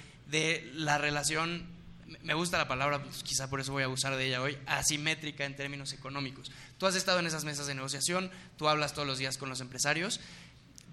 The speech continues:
¿Por qué crees que una integración económica así es beneficiosa para México?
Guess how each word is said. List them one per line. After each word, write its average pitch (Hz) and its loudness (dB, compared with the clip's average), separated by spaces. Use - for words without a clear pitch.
¿Por 170 6
qué 196 4
crees 170 6
que 156 2
una 160 2
integración 139 0
económica 135 -4
así 175 2
es - 0
beneficiosa 139 0
para 127 -4
México? - -10